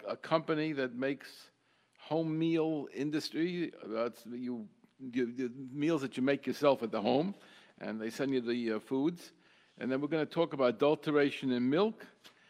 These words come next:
and then, uh, we'll see how far else we get with this. Plen-, <laughs> that's plenty already, although we have a whole pile, uh, underneath. So, well, let me start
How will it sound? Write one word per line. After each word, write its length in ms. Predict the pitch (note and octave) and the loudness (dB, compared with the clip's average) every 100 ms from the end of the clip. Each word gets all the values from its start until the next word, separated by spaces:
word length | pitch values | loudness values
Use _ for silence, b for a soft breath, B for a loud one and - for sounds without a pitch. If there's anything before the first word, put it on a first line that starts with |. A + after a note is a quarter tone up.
| B _ | B _
and 340 | A#2+ C#3 D3+ D#3+ | 0 2 2 2
then, 320 | E3 F3+ F3+ | 2 2 2
uh, 220 | F3+ F#3 | 4 4
we'll 120 | F#3 | 2
see 160 | F#3 G#3 | 0 6
how 120 | F#3+ | 6
far 260 | F3+ G3 F#3+ | 6 8 8
else 220 | G3 - | 8 4
we 120 | F#3+ | 0
get 280 | F3+ G#3 D3 | 4 4 4
with 160 | B2 A#2+ | -2 0
this. 160 | C#3+ | -4
Plen-, 300 | - F3 D3+ | -2 -2 0
<laughs> 20 | |
that's 180 | F#3 E3 | -2 -2
plenty 340 | - F3+ E3+ D3+ | 0 2 4 4
already, 440 | D3+ D3+ C3 C3 B B B | 6 6 4 0 B B B
although 200 | B2+ C3+ | 2 4
we 140 | C#3+ C#3 | 4 4
have 160 | C#3+ | 2
a 40 | C3 | 4
whole 140 | C3+ | 2
pile, 580 | C3+ C#3 C#3+ C#3 C3+ - F2+ | 4 6 8 8 6 0 -6
uh, 180 | A2+ - | -8 -4
underneath. 640 | B2+ C3 C3 C#3+ A2+ - - B B B | 0 2 2 0 -2 -4 -18 B B B
So, 120 | - | -4
well, 100 | D#3 | 0
let 120 | G#3+ A3 | 0 0
me 80 | |
start 400 | G3 - F3+ D#3+ | -2 2 4 6